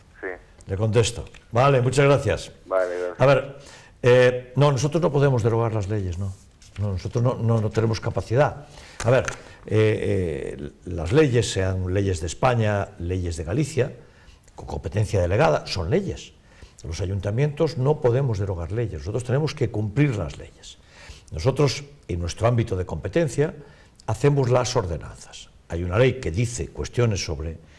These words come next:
Speaker 2: eh, animales, mm, y pe-, en este caso concreto perros de razas peligrosas, nosotros lo que hacemos es la ordenanza para la aplicación.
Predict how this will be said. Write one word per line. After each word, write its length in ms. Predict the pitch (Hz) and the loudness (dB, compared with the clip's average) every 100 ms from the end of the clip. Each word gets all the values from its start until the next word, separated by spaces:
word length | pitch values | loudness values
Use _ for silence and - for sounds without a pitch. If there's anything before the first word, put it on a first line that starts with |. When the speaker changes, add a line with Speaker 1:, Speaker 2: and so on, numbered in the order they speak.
| - - - 71 | -20 -20 -14 -10
Speaker 2:
eh, 580 | 69 64 62 - - 71 | -8 -8 -10 -12 -12 -10
animales, 680 | 80 101 131 101 90 - - | -4 2 4 2 -2 -10 -12
mm, 1500 | - - - - 73 71 69 69 67 73 - _ - - - | -14 -14 -16 -18 -18 -18 -16 -14 -14 -16 -20 _ -20 -20 -16
y 20 | |
pe-, 220 | 73 - | -10 -8
en 60 | 90 | -6
este 140 | 92 | -6
caso 220 | 92 104 - | -4 -4 -4
concreto 380 | 101 107 104 | -2 -2 -2
perros 400 | 95 131 110 95 - - - | 2 2 2 -2 -8 -20 -16
de 160 | 90 95 | -6 -2
razas 340 | 101 107 98 | 0 0 -4
peligrosas, 640 | - 92 113 147 - 127 - - - - | -4 -2 0 0 0 -4 -6 -18 -20 -10
nosotros 340 | 87 101 120 135 | -4 0 0 2
lo 80 | |
que 60 | 139 | 0
hacemos 340 | 127 151 127 | 0 0 2
es 120 | 139 143 | 2 2
la 80 | |
ordenanza 540 | 143 156 170 175 165 - | 4 4 2 2 0 0
para 200 | 147 139 | 0 2
la 80 | 143 | 0
aplicación. 600 | 139 139 113 - 80 | -2 -6 -6 -8 -10